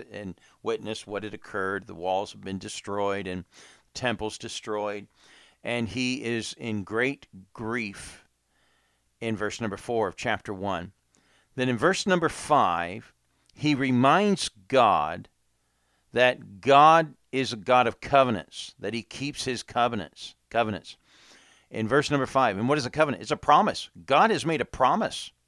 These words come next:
And so God then is obligated to fulfilling his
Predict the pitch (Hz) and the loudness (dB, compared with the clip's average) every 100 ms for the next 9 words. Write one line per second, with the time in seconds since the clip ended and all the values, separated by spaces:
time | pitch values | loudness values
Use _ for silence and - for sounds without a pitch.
0 | _ _ _ _ _ _ _ _ _ _ | _ _ _ _ _ _ _ _ _ _
1 | - 107 135 120 - - - 127 202 190 | -8 0 2 2 -2 -16 2 6 6 4
2 | 180 156 147 - 139 135 - _ 131 202 | 2 2 0 -2 0 0 -2 _ 6 6
3 | 214 208 170 127 127 101 78 80 _ _ | 6 0 0 2 0 0 -6 -12 _ _
4 | _ _ _ _ _ _ _ _ _ - | _ _ _ _ _ _ _ _ _ -6
5 | 131 131 131 - 143 139 - - 190 190 | 0 0 0 0 0 0 -4 -4 2 4
6 | 135 135 127 131 139 - | 4 2 0 0 0 -4